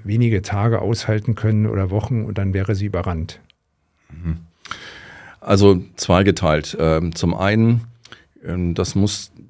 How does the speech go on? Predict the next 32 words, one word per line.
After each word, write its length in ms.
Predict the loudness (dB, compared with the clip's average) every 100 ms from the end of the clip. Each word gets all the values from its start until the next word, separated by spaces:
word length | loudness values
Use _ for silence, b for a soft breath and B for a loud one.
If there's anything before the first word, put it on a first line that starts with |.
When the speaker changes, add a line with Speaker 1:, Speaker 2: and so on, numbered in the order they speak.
| -14
Speaker 2:
der 100 | -4
Leser 300 | 2 4 4
oder 140 | 4 4
der 200 | 2 0
Zuschauer 500 | -2 -4 -2 -2 -2
wissen, 420 | -2 0 0 0 -6
äh, 380 | -10 -10 -12 -12
die 140 | -2 0
Russische 360 | 0 -2 -4
Föderation 720 | -2 0 0 0 2 4 4 2
f-, 260 | -6 -6 -2
ähm, 680 | 0 -2 -6 -8 -14 -18 -20 _ -20 _ _ _ _ _ _ _ _ -20 -20 -20
führt 460 | -4 4 4 4
mehrere 540 | 2 4 4 4 4 2
Großübungen 960 | -4 2 2 4 4 4 4 4 2
durch, 460 | 2 2 2 0 -10 B B B B B -6
ähm, 420 | 0 2 2 2
das 200 | 0 0
einmal 320 | 0 2 2
im 100 | 2
Westen, 300 | 2 0 -2
im 80 | 0
Osten 300 | 0 0 -2
und 100 | 0
die 80 | 0
Zentralregion. 760 | -2 -2 -2 -2 -4 -6 -6
Das 120 | -4 -4
ist 160 | 0
immer 160 | 4 4
mal 160 | 4 2
wieder 220 | 0 -2
geschehen. 360 | -4 -8 -10